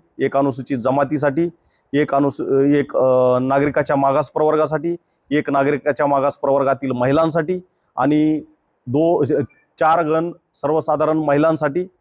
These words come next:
आणि दोन गण हे सर्वसाधारणसाठी किंवा अनारक्षित, अशा प्रकारे आरक्षण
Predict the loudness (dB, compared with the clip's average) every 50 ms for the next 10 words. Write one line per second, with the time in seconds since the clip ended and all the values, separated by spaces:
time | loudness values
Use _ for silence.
0 | _ _ _ -2 -2 -2 0 0 0 2 2 2 2 2 2 2 2 0 0 -2
1 | -6 -4 -2 0 0 0 0 0 0 0 0 0 0 0 -2 -2 -4 -4 -4 -6
2 | -4 -2 0 0 2 2 2 2 0 0 -2 -4 -10 -12 -12 -12 _ _ _ _
3 | -6 -4 -4 -4 -4 -4 -4 -2 0 0 0 0 -2 -2 -2 -2 -2 -2 -2 -2
4 | -2 -2 -2